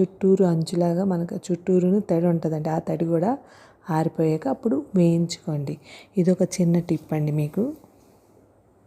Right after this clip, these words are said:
ఒక్కోటి సరిగ్గా రాలేదు. మళ్ళీ మనకు తడి అయిపోయింది, జారు అయిందనుకోండి, అందు మీద, బట్ట మీద అలాగ వేస్తే,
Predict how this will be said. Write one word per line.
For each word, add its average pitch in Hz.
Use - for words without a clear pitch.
ఒక్కోటి 175
సరిగ్గా 156
రాలేదు. 156
మళ్ళీ 165
మనకు 175
తడి 170
అయిపోయింది, 160
జారు 165
అయిందనుకోండి, 156
అందు 156
మీద, 175
బట్ట 151
మీద 170
అలాగ 156
వేస్తే, 151